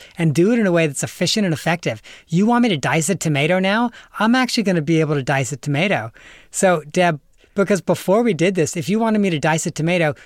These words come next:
you would have ended up with tomato sauce. Like, literally, I just would have squashed the thing all to pieces and been frustrated. So that had to be, five days of that had to be such a great experience.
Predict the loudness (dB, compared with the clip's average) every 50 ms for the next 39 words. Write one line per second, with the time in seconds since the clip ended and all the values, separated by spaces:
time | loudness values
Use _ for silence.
0 | -20 _ -4 -2 0 2 2 2 2 2 2 0 0 0 -2 -2 -4 -4 -8 -8
1 | -8 -8 -8 -8 -8 -10 -10 -12 -12 -12 -14 -14 -14 -16 _ _ _ -6 -2 -2
2 | -2 -2 -4 -4 -2 0 2 2 2 2 2 2 0 -2 -4 -2 -2 0 0 0
3 | 0 0 0 0 0 0 -2 -4 -2 0 0 2 2 0 -2 -4 -4 -4 -2 -2
4 | 0 0 0 0 0 -2 -2 -2 -2 -4 -4 -4 -4 -4 -4 -4 -6 -6 -8 -10
5 | -16 -20 -20 -8 -6 -6 -4 -4 -4 -6 -4 -4 -6 -6 -6 -8 -10 -10 -10 -12
6 | -14 -18 -20 -20 -20 -20 -16 -10 -4 0 2 2 4 2 0 0 -2 -4 -2 0
7 | 0 2 2 2 2 0 0 -2 -8 -18 -14 -6 -2 0 0 0 0 0 -2 -2
8 | 0 0 0 0 -2 -4 -4 -4 -4 -4 -6 -6 -6 -6 -4 -4 -6 -6 -6 -4
9 | -4 -6 -6 -6 -6 -6 -6 -6 -6 -4 -4 -4 -4 -6 -8 -12 -10 -10 -8 -6
10 | -4 -2 -2 -2 -4 -6 -10 -18 -18 -14 -14 -14 -14